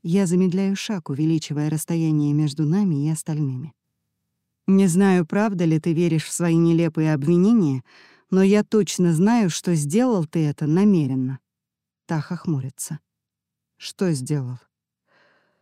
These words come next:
«Вывел меня перед всеми, чтобы выставить в плохом свете». «Хм».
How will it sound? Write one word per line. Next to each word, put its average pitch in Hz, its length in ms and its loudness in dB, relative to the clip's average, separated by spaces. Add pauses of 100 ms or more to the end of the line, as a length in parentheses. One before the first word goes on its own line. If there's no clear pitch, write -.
(180)
«Вывел 196 400 4
меня 180 300 4
перед 180 280 -2
всеми, 175 360 2
чтобы 165 340 -2
выставить 165 480 0
в - 40 -20
плохом 175 380 -2
свете». - 500 -4 (1300)
«Хм». 151 280 0